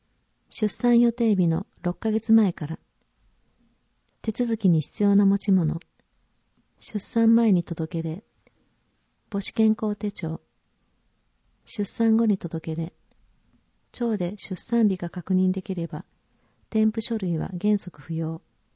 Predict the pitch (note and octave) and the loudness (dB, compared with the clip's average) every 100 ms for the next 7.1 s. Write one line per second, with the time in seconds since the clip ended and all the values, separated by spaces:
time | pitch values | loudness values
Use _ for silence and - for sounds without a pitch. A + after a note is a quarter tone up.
0 | _ _ _ _ _ - G#3 G#3+ - G3+ | _ _ _ _ _ -6 -4 -4 -6 -2
1 | A#3 G#3+ - E3+ D#3+ - _ _ - E3+ | 2 2 0 -6 -6 -8 _ _ -10 -6
2 | F#3 G3 _ _ - F3 - A3+ A3 G#3 | -4 -6 _ _ -10 -10 -6 -6 -2 0
3 | E3+ D#3 D#3+ E3 E3+ E3+ F3 - _ _ | 0 -2 -4 -6 -6 -6 -8 -12 _ _
4 | _ _ _ _ - - G3 - A3 A3 | _ _ _ _ -14 -6 -4 -2 -2 -4
5 | - G#3 G3+ G#3 - G3+ F#3 E3+ F#3 _ | 0 2 2 2 0 -2 -2 -6 -12 _
6 | _ _ _ - - G#3 - B3 A#3 F3+ | _ _ _ -10 -4 -4 0 4 4 4
7 | D#3+ | 0